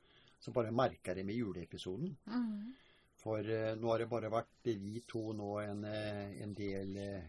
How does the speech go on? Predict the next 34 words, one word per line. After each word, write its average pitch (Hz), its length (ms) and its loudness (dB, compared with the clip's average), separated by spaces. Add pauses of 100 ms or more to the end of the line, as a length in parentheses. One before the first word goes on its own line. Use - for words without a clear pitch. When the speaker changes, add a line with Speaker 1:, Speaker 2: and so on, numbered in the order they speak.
Speaker 1:
uker. 131 400 2 (200)
Speaker 2:
Mhm. 208 400 -2 (420)
Speaker 1:
Og 110 140 -2
nå 110 120 -2
kommer 101 220 -2
jo 110 80 2
Sandra 98 440 -2
inn 104 180 -2
nå, 143 140 -2
så 139 160 -4
hun 104 200 -4 (100)
har 101 140 0
vel 104 80 -6
sikkert, - 680 -6
eh, 101 500 -2 (340)
mange 90 220 0
som 98 120 -8
vil 98 80 -4
stille 95 300 -2
henne 92 180 -2
et 90 100 -2
spørsmål 98 440 -6
også. 165 60 -4 (800)
Speaker 2:
Ja, 254 340 0 (840)
det 208 580 0
skal 196 160 -2
du 185 60 0
ikke 180 140 -4
se 190 80 -6
bort 170 200 -4
ifra. 220 380 0
Speaker 1:
Nei. 127 200 2 (160)
Speaker 2:
Mhm. 208 340 0
Speaker 1:
Så 104 760 0